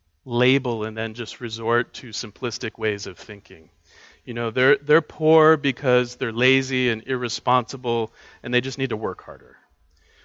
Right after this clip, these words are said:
Or we resort to moralisms. You know, we look at the woman in the story and think, you know,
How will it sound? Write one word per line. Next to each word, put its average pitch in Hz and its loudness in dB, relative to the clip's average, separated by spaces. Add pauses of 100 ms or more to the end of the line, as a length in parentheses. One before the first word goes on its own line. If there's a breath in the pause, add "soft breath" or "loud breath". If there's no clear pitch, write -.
(200 soft breath)
Or 135 4
we 139 4
resort 131 2
to 127 -10
moralisms. 113 0 (100)
You 127 -14
know, 120 -6
we 120 0
look 135 2
at 139 0
the 135 2
woman 135 2
in 127 -2
the 123 -4
story 135 2
and 120 -4
think, 123 -2
you 156 -10
know, 131 0